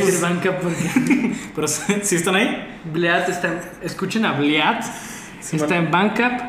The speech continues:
Speaker 2: B, B de burro, B de escuela, de secun-, de primaria. L,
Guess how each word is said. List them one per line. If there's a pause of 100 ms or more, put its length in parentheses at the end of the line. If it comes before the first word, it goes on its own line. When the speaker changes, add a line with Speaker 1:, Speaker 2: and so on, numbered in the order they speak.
(180)
Speaker 2:
B, (800)
B
de
burro,
B
de
escuela,
de
secun-,
de
primaria. (760)
L,